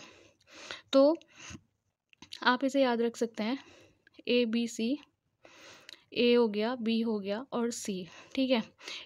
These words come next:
ए से एडिपोज टिश्यू अगर बिनाइन है तो लाइपोमा हो जाएगा, एस-, एडिपोज टिश्यू का अगर, अ, ट्यूमर हो रहा है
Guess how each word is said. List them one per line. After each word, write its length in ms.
ए 140
से 180
एडिपोज 500
टिश्यू 460
अगर 200
बिनाइन 460
है 80
तो 100
लाइपोमा 520
हो 140
जाएगा, 400
एस-, 220
एडिपोज 420
टिश्यू 300
का 220
अगर, 240
अ, 80
ट्यूमर 400
हो 120
रहा 140
है 140